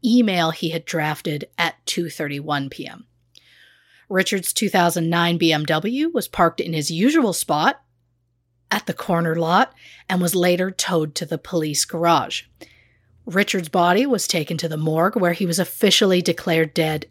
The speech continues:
at three oh three P M. According to the forensic pathologist, the tox panel indicated a low concentration of ethanol, about twenty-five point eight milligrams per hundred milliliter.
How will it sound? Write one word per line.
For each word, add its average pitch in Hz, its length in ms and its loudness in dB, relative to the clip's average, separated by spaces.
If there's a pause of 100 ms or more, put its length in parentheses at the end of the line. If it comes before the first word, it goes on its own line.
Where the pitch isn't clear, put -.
at - 160 -2
three 165 260 0
oh 147 100 -2
three 139 300 -6
P 147 280 -6
M. 110 200 -8 (920)
According 185 360 2
to 190 80 -4
the 175 80 0
forensic 180 440 0
pathologist, 247 680 2
the 190 80 -2
tox - 360 0
panel 180 400 2
indicated 190 640 0
a 165 80 0
low 160 380 2
concentration 175 880 -2
of - 200 -10 (100)
ethanol, 175 680 0 (360)
about 170 380 2 (100)
twenty-five 180 680 2
point 170 260 0
eight 175 180 -4
milligrams 160 640 0
per 170 180 -2
hundred 160 380 -2
milliliter. 156 600 0